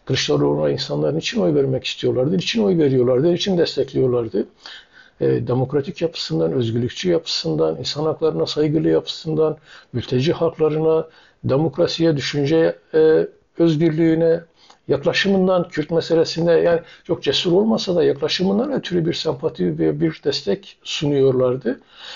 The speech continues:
Şimdi Kılıçdaroğlu kendi eliyle bu desteği, bu sempatiyi, e, tasfiye ediyor. Aslında kendisini tasfiye ediyor.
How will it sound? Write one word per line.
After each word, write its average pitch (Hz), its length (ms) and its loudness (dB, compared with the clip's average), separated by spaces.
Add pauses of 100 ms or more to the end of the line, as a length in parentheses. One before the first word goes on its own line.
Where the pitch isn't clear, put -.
(120)
Şimdi 208 180 0
Kılıçdaroğlu 202 500 2
kendi 175 340 0
eliyle 170 460 2
bu 185 100 0
desteği, 175 440 0
bu 196 60 0
sempatiyi, 180 800 -2 (680)
e, 135 200 -2
tasfiye 233 520 0
ediyor. 135 300 2 (220)
Aslında - 300 -4
kendisini 220 420 0
tasfiye 143 480 0
ediyor. 127 280 0